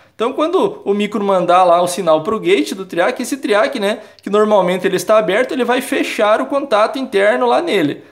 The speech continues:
tá? Permitindo, então, que a C dois passe pra, ãh, a, a, desculpe, que a A um dele, tá, passe aí pra o pino A dois dele, tá? Ele tem três pinos, né, como vocês podem ver, tá?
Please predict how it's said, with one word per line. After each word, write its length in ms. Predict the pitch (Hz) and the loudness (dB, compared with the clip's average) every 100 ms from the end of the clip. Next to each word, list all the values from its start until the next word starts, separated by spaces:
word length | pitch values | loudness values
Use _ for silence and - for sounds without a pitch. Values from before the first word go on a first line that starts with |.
| _ | _
tá? 220 | 160 214 262 - | 0 0 -4 -14
Permitindo, 720 | - 240 311 339 - 226 233 214 | -4 -2 0 -2 -4 -2 0 -2
então, 300 | 196 175 170 | 0 0 0
que 180 | 175 | 0
a 120 | 160 165 | 2 2
C 240 | 165 214 | 0 -2
dois 440 | 185 214 320 - - - _ | 2 0 0 -6 -14 -20 _
passe 420 | 202 247 262 294 | 0 2 -2 -6
pra, 520 | - 226 247 320 - - _ _ | 0 2 2 -2 -8 -20 _ _
ãh, 440 | 202 202 196 190 | 0 2 2 0
a, 280 | - 190 190 | 0 0 -2
a, 40 | 165 | -6
desculpe, 480 | 151 240 208 185 | -8 -4 -4 -6
que 240 | - 202 196 | -8 0 0
a 80 | - | 2
A 220 | 226 269 | 2 2
um 240 | 220 302 | 2 0
dele, 320 | 254 196 294 302 | 0 2 2 0
tá, 240 | 185 214 | 0 -2
passe 480 | - 185 226 262 208 | 0 0 0 0 0
aí 140 | 208 | 0
pra 240 | 247 233 233 | 0 0 0
o 320 | 233 339 - _ | 0 -4 -10 _
pino 280 | 220 226 247 | -10 -4 -2
A 180 | 220 220 | 0 0
dois 500 | 170 185 220 262 208 | 2 4 4 2 0
dele, 540 | 190 180 151 131 - - | 2 4 2 0 -8 -2
tá? 120 | 156 | 0
Ele 120 | 190 | 0
tem 180 | 196 196 | -2 -6
três 320 | 190 233 302 | -2 -2 -2
pinos, 420 | - 208 294 185 | -4 -8 -4 -2
né, 120 | 165 | -2
como 180 | 180 185 | -2 -6
vocês 220 | 180 - | -8 -10
podem 280 | - 185 208 | -2 -2 0
ver, 320 | 175 131 - - _ _ | -2 -4 -8 -20 _ _
tá? 380 | - 156 220 - | 0 0 0 -6